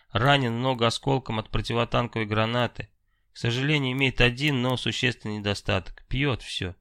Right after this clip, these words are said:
что можно и что нельзя. Несмотря на это, я с ним очень дружен. Даже как бы сроднился и сейчас частичку своей души отрываю. Духи не перестают удивлять. В этот раз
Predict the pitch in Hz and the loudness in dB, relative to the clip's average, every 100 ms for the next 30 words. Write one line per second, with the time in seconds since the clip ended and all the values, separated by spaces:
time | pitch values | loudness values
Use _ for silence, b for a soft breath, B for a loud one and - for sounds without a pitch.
0 | _ _ _ - - 101 101 95 92 - | _ _ _ -8 -4 -2 -2 -4 -10 -10
1 | - 104 95 92 95 92 85 _ _ _ | -8 -6 -4 -6 -6 -8 -10 _ _ _
2 | _ _ _ _ _ _ _ _ _ _ | _ _ _ _ _ _ _ _ _ _
3 | _ _ _ _ _ 110 - 139 143 151 | _ _ _ _ _ -8 -2 0 2 0
4 | 147 151 160 - 127 135 - 135 135 - | 2 4 2 2 2 2 0 -2 -2 -2
5 | 131 123 135 107 85 80 _ _ _ 123 | -2 2 2 0 -2 -10 _ _ _ 0
6 | 131 123 117 131 120 113 120 127 120 151 | 2 2 0 0 0 -2 2 2 2 -2
7 | 131 - 107 - - 143 131 - 113 - | -2 -2 -6 -6 0 2 2 -2 -2 0
8 | 127 - - 117 110 113 - 127 - 101 | 0 -2 -2 -2 -2 -2 2 0 0 -2
9 | 104 101 87 - _ _ _ _ _ _ | 0 -2 -4 -8 _ _ _ _ _ _
10 | _ _ _ _ _ - 110 143 170 - | _ _ _ _ _ -12 -2 2 2 0
11 | 135 131 131 131 131 131 127 113 120 113 | -2 0 -2 0 2 2 2 0 0 2
12 | 101 90 - - - - 113 156 143 - | 2 0 -2 4 4 6 2 2 2 4
13 | 156 160 - | 6 6 4